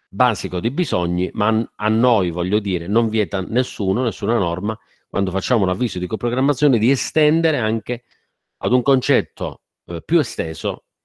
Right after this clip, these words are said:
di bisogni. Ma lo capite bene, perché devo andare alla conclusione, perché s-,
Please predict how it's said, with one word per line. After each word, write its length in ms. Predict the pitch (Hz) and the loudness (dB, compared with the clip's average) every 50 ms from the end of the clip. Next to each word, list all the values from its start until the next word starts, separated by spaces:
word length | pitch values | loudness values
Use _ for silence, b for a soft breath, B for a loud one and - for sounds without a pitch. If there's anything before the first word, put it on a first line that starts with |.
| _ _ _ _ _ _ _ _ _ _ _ _ _ | _ _ _ _ _ _ _ _ _ _ _ _ _
di 440 | - 90 95 117 127 120 - - _ | -12 -6 -2 0 0 0 -2 -6 _
bisogni. 720 | - 98 107 92 - - 82 71 69 69 67 - - - - _ _ _ _ _ _ _ _ _ _ _ _ _ _ _ _ _ _ _ _ _ _ _ _ _ _ _ _ _ _ _ _ _ _ _ _ _ _ _ _ _ _ _ _ _ _ _ _ _ _ _ _ _ _ _ _ _ _ _ | -6 -4 -4 -2 -2 -4 -6 -6 -6 -8 -10 -10 -14 -18 -20 _ _ _ _ _ _ _ _ _ _ _ _ _ _ _ _ _ _ _ _ _ _ _ _ _ _ _ _ _ _ _ _ _ _ _ _ _ _ _ _ _ _ _ _ _ _ _ _ _ _ _ _ _ _ _ _ _ _ _
Ma 220 | - 127 139 131 - - | 2 2 2 2 0 0
lo 140 | 139 131 | 2 2
capite 440 | 131 143 143 123 143 143 123 139 131 | 4 4 2 2 2 2 2 2 2
bene, 580 | 123 131 151 143 123 110 98 95 92 92 - - - - - _ _ - | 2 4 4 4 4 4 4 2 0 -2 -6 -8 -14 -20 -20 _ _ -4
perché 400 | - 98 - - - 113 101 98 | -4 -4 -2 0 0 0 0 2
devo 280 | 98 135 135 113 104 | 2 2 4 4 4
andare 280 | 95 92 92 95 92 90 | 2 2 2 2 0 0
alla 140 | 87 87 85 | -2 -4 -4
conclusione, 440 | 87 90 85 82 90 - 120 113 101 | -6 -8 -8 -6 -2 0 2 2 2
perché 440 | - 95 87 - - 113 107 104 - | 0 -2 -6 -2 0 0 0 -2 -4
s-, 180 | - - - | -10 -18 -20